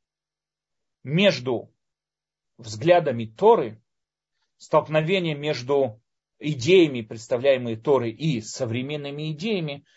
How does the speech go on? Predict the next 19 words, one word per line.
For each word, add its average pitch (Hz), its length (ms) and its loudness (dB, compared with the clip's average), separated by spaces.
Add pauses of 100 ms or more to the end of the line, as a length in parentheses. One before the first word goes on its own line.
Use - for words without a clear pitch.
(280)
понятно, 170 400 2
что 170 160 0
именно 175 160 0
современные 160 640 0
идеи 196 180 0
должны 117 320 -2
отойти 104 300 -6
в - 80 -14
сторону 147 520 0 (180)
для 110 180 -4
любого 113 340 0
верующего 101 400 -6
человека, 87 460 -10 (320)
а 107 100 -2
не 127 200 -2
идеи 110 240 -2
Торы. 82 340 -10 (1700)
И 113 120 -2
вот 190 380 4